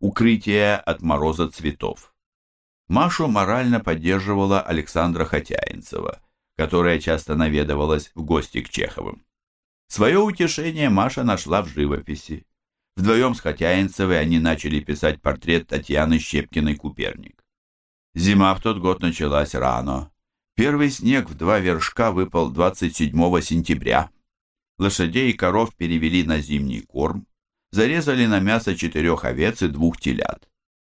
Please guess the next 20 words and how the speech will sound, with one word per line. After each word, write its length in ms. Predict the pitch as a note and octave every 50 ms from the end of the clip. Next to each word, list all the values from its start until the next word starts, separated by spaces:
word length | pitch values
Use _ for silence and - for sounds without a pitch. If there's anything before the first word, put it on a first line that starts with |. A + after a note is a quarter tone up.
| _ _ _
Павел 280 | - G2 G#2+ G#2+ A2+ A2+
Егорыч 640 | A#2+ A#2 G2 F2 E2 D#2+ D#2 D2+ D2+ D2 - - -
записал 540 | F2 E2+ D#2+ - D#2 D2 - D2+ D#2+ D#2+
в 40 | -
дневнике 600 | D#2 D#2 D#2 D2+ D#2 D#2 D2 D2 - G2+ G#2 G#2+
восьмого 520 | F2+ D2+ D2 - - E2 D#2+ D#2 D#2 D2+ D2
октября: 560 | C#2+ - - - - - - - - - - _ _ _ _ _ _ _ _ _ _ _ _ _ _ _ _
«Окна 540 | G#2 C#3+ F#3 F#3 - - B2+ A2+ G#2 G2 F#2
заледенели, 1000 | E2+ G#2 G#2+ G#2+ A2 A2+ G2+ G2 B2 B2+ A#2+ B2+ B2 G#2+ F#2+ F2+ F2+ F2+ E2+ D#2
как 260 | - G2+ G2 F#2 F#2
зимою. 800 | E2+ F2+ G2 F#2+ F2+ F2 F2+ F2+ F2+ F#2+ F#2+ G#2 C3+ C#3 - _ _ _ _ _ _ _ _ _ _ _ _ _ _
Восход 460 | - G2+ A#2 A2+ - - B2 D#3+ - -
солнца 380 | - C3 D3+ - - - G#2
яркий, 840 | F#2 D#2+ D#2 G2+ C#3 E3+ F#3 F#3 E3+ - - G#2+ - - - - _ _ _ _ _ _ _
в 140 | G2 A2+ A#2
доме 320 | A2+ G#3+ G#3 E3 E3+ E3
во 120 | E3 F3 E3+
всех 300 | - - F3+ E3 - -
комнатах 540 | - G3 F#3+ C#3+ A#2+ A2 G#2 - A#2 G2
холодно, 680 | - - - C#3+ B2 F#2+ E2+ D#2 C#2 B1 B1+ G#1+ -